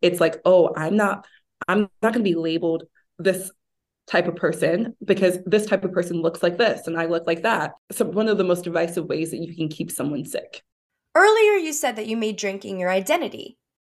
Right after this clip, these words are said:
Speaker 2: How did you rediscover your identity now that you're sober? And how are you rediscovering those parts of yourself that are no longer you? What does that process look like?
Speaker 1: Yeah, that's really beautiful. That's a good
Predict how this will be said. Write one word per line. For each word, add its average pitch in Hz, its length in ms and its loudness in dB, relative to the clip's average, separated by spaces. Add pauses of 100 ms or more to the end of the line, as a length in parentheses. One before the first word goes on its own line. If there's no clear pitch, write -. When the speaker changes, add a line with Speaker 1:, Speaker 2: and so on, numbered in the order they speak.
(140)
Speaker 2:
How 262 180 6
did 415 180 4
you 427 160 2
rediscover 247 1040 -2
your 233 120 0
identity 220 520 0
now 190 240 2
that 247 160 -4
you're 208 140 -4
sober? 185 720 -4 (600)
And 247 100 0
how 247 160 4
are 330 80 6
you 349 220 -2
rediscovering 233 800 -4
those 202 180 -4
parts 226 400 -6
of 214 100 -8
yourself 208 520 -2
that 196 160 0
are 185 80 2
no 196 220 0
longer 180 420 -2
you? 180 340 -10 (800)
What 226 140 0
does 247 120 0
that 247 200 6
process 220 520 -2
look 214 180 -4
like? - 220 -10 (760)
Speaker 1:
Yeah, 208 280 6
that's 190 260 2
really 196 260 0
beautiful. 170 380 0
That's 175 160 0
a 220 40 -4
good 202 180 2